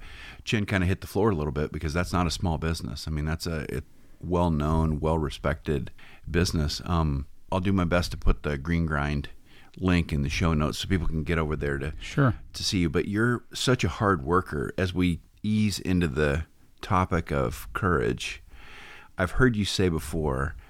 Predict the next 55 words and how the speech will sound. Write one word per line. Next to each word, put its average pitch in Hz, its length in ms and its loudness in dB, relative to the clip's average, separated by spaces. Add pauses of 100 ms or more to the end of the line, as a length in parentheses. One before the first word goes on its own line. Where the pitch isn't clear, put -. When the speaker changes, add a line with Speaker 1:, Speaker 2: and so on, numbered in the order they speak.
(140)
Speaker 1:
that 85 200 0
you're 78 80 0
just 82 200 -2
gonna 80 140 0
outwork 69 400 -2
the 69 60 -6
next 65 260 -4
guy. - 320 -8 (300)
Does 95 180 4
courage 117 360 0
relate 95 280 0
to 92 120 0
that 82 280 2 (240)
somehow? 95 420 2 (360)
Speaker 2:
Well, 185 160 2
you 185 160 0
know, 180 280 2
yeah, 160 240 0
that's 143 220 0
interesting, 104 400 0
Jeff. 95 160 0
I 107 80 4
was 107 140 -2
thinking, 120 320 2
you 123 120 0
know, 113 240 2 (180)
<clears throat> - 180 -10
m-, 117 220 8 (680)
I 151 120 0
don't 165 180 0
claim 127 260 2
to 113 60 2
be 104 140 2
the 101 80 4
smartest 98 480 2
guy. 85 200 2
I 113 80 6
just, 123 280 0 (100)
I, - 160 -4 (120)
I, 110 180 4
I 101 120 0
worked 120 320 4
really, 110 300 2
really 107 200 2
hard. 98 260 4
I 98 40 4
continue - 380 0
to 107 60 2
work 104 220 2
really 101 180 4
hard. 95 280 2
And 95 120 2
I 113 80 0
think 147 220 0
my 117 220 4